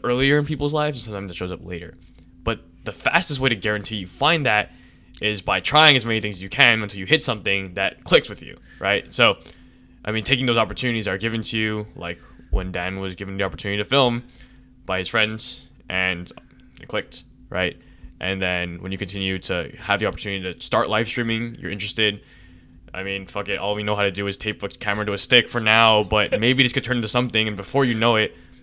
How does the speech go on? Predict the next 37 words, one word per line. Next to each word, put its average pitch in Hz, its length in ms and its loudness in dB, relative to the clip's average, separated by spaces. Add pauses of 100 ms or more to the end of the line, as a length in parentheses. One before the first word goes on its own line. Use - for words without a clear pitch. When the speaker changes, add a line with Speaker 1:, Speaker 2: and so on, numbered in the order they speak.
(140)
Speaker 1:
you 110 260 -2
are 104 160 2
taking 107 300 -4
over 95 360 -2 (120)
the 95 80 -10
broadcast - 640 -6
for 95 360 -6
Red 90 120 -8
Bull 87 100 -12
B 87 100 -14
C - 140 -12
one. 87 260 -10 (440)
And 92 140 -6
that 101 100 4
wouldn't 117 200 2
have 117 60 8
happened 98 300 4
if - 120 -10
you 101 80 -6
didn't 95 160 -6
pursue 92 340 -6
it 85 100 -6
and 87 100 -14
try 95 220 -6
it. - 160 -12 (380)
So, 85 260 -10 (240)
I 92 60 -2
understand 92 280 -6
what 82 60 -14
you're 90 80 -12
saying. 85 240 -12
Speaker 2:
Yeah, 127 160 6
it's 76 120 -4
similar 135 260 2
Speaker 1:
Yeah. 131 60 2
Speaker 2:
to, 131 220 2
like, 113 340 4